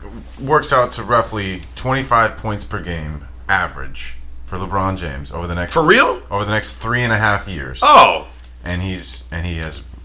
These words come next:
Speaker 1: reached, uh, the number one spot.
Speaker 2: That makes perfect sense. I mean, that's definitely
Speaker 1: So
Speaker 2: attainable.
Speaker 1: let's think about that, right?
Speaker 2: Okay.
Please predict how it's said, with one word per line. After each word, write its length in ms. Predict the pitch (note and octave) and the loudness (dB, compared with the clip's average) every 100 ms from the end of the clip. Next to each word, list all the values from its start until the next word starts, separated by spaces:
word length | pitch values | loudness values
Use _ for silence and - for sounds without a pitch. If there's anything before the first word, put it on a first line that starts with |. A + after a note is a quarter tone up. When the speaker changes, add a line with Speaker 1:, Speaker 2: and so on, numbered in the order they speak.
| - | -18
Speaker 1:
reached, 440 | - E2+ D2+ - - - - - - - - | -10 -8 -6 -6 -8 -12 -18 -18 -18 -18 -14
uh, 360 | D2+ D2 C#2+ D2 C2+ | -10 -8 -6 -8 -8
the 60 | E2+ | -6
number 200 | E2+ D#2+ | -4 -2
one 140 | F2 | -4
spot. 360 | - F#2 A2+ - - - | 0 0 0 -2 -12 0
Speaker 2:
That 220 | D#3+ F3+ | 4 4
makes 220 | D#3 D3+ | 4 0
perfect 340 | - D#3+ D3 B2 | 0 2 2 2
sense. 240 | C#3 G#2 | 2 0
I 40 | G#2 | 0
mean, 140 | A2 | 2
that's 360 | A#2+ A#2+ - - | 4 4 0 0
definitely 520 | - C#3+ C3+ A#2 G#2 | 6 6 6 2 4
Speaker 1:
So 120 | G2 | 4
Speaker 2:
attainable. 120 | G#2+ G2+ | 4 4
Speaker 1:
let's 100 | - | 2
think 140 | E3 | 0
about 220 | C#3 C#3 | 4 4
that, 160 | C#3+ G#2 | 4 2
right? 180 | G#2 | 2
Speaker 2:
Okay. 60 | A2 | 4